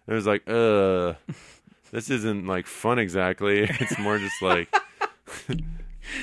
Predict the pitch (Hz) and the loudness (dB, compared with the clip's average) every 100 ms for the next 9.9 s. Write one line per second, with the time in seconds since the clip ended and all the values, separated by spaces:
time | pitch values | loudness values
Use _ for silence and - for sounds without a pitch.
0 | - - - - 135 151 220 226 196 180 | -12 -18 -10 2 6 8 8 8 8 8
1 | 190 - 143 131 208 240 170 139 139 123 | 8 6 6 8 8 6 4 2 6 8
2 | 123 110 98 98 - 392 - - - _ | 8 8 6 2 -2 -6 -4 -8 -8 _
3 | - 131 143 - 175 170 131 139 117 101 | -2 4 4 4 0 4 6 4 2 0
4 | - 98 95 98 92 92 90 - 110 123 | 4 4 4 2 0 0 -2 -2 -2 0
5 | 107 90 101 110 90 90 - 117 113 120 | 0 2 2 2 2 0 2 0 0 -4
6 | _ _ _ _ _ - 104 - 117 - | _ _ _ _ _ -2 -2 0 -2 0
7 | 165 135 95 82 87 92 98 - 95 90 | 2 2 2 0 2 4 4 2 -2 0
8 | 82 - 101 - 104 - 95 - 98 104 | -2 -2 -4 -2 -6 -6 -10 -6 -4 -4
9 | 104 107 104 98 87 87 87 110 | -4 -4 -2 -4 0 0 0 -6